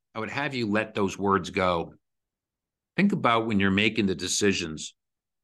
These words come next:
Reflect. Think about how you're feeling about where you are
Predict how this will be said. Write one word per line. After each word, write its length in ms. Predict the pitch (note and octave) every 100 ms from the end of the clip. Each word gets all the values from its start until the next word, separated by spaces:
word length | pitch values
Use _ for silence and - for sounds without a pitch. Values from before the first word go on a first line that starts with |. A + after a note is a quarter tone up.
| _ _ _ _ _ _ _ _
Reflect. 760 | A#2 A#2+ A#2+ C3+ C3 - - - _ _ _ _
Think 260 | C3 D#3 D#3+
about 480 | C3+ G#2 A#2+ A2+ A2 - _ _ _ _ _ _ _ _ _ -
how 80 | A2+
you're 160 | G#2
feeling 460 | G2 - C3 C3 A#2
about 460 | G2 G2 G2 G2 - _ _ _ _ _ _
where 220 | G#2+ A2
you 260 | A#2 A2 G#2
are 440 | G2+ G2+ G2 G2+